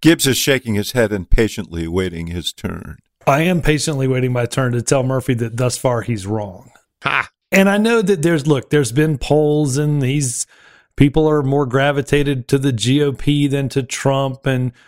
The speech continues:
Speaker 2: all this mumbo jumbo. I, I think all you have to do is look at the response, and we've got that sound too, of Trump suggesting that when he becomes president again, he's gonna pardon the January sixth insurrectionists.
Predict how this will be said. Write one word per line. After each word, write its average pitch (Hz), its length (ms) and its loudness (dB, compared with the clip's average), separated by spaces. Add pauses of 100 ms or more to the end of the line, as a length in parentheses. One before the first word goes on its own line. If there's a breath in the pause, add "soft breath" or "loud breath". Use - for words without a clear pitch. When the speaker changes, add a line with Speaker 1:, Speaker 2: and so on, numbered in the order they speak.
(160 soft breath)
Speaker 2:
all 139 220 4
this 143 420 0
mumbo 135 480 2
jumbo. 120 720 -2
I, 123 80 -4 (280)
I 202 140 4
think 247 160 0
all 220 120 2
you 196 100 2
have 175 120 0
to 170 60 -2
do 156 160 4
is 127 140 0
look 151 160 2
at 156 80 -2
the 139 80 -2
response, 131 840 -2 (380)
and 123 80 4
we've 131 140 2
got 143 220 2
that 147 200 0
sound 131 320 0
too, 160 560 2
of 131 400 0 (160)
Trump 170 260 2
suggesting 139 680 0
that 131 320 0 (200)
when 139 220 2
he 156 60 2
becomes 160 440 2
president 170 520 0
again, 120 500 -2 (320)
he's 139 160 4
gonna 156 200 2
pardon 151 580 0
the 131 140 0
January 135 580 0
sixth - 580 -2
insurrectionists. 127 1000 -2